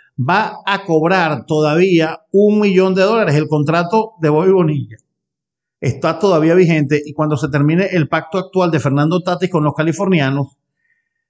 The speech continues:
Bonilla recibirá un millón de dólares de los metropolitanos un año,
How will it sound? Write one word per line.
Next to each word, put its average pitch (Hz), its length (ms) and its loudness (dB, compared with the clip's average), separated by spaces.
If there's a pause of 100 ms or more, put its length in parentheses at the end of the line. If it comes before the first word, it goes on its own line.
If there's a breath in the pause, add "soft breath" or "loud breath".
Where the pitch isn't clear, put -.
(240)
Bonilla 185 480 2
recibirá 180 760 0 (100)
un 220 200 4
millón 208 300 2
de 208 60 2
dólares 202 560 -2
de 175 80 -2
los 156 100 2
metropolitanos 156 840 -2 (100)
un 190 160 -2
año, 196 220 -2